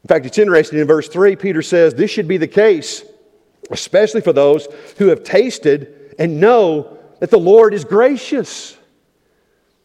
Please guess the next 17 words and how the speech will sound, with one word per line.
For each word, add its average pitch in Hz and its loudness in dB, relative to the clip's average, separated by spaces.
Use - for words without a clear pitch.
I 214 -4
mean, 262 -2
you've 254 0
already 277 4
tasted 285 -4
the 220 2
grace 233 0
of 180 -2
God 247 2
in 226 -4
your 202 0
life. 240 -2
But - -20
don't 220 -8
you 247 -4
want 202 0
more? 254 -4